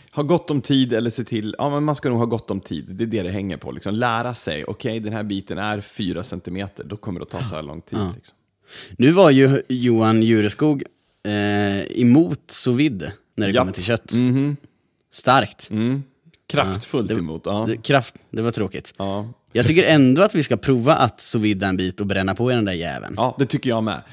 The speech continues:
Speaker 1: Just bara
Speaker 2: Mm.
Speaker 1: för att se hur, vad, vad, vad som händer. Men framförallt också
Speaker 2: Allra
Speaker 1: för att jag
Speaker 2: helst motbevisa honom.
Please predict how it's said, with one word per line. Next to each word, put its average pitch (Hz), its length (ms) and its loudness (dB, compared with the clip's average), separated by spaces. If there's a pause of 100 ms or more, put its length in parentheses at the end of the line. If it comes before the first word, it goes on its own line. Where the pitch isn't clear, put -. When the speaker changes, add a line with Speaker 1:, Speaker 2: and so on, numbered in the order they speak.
(140)
Speaker 1:
Just 131 300 2
bara 127 120 2
Speaker 2:
Mm. 113 100 0
Speaker 1:
för 117 80 -2
att 113 120 -6
se 117 140 -2
hur, 107 460 -2
vad, 107 200 -4
vad, 107 460 -4
vad 101 160 -6
som 107 100 -8
händer. 110 300 -4
Men 123 160 0 (340)
framförallt 131 400 -2
också 143 160 -2
Speaker 2:
Allra 120 120 6
Speaker 1:
för 147 40 8
att 147 60 8
jag 117 60 6
Speaker 2:
helst 113 160 4
motbevisa 98 540 2
honom. 107 260 2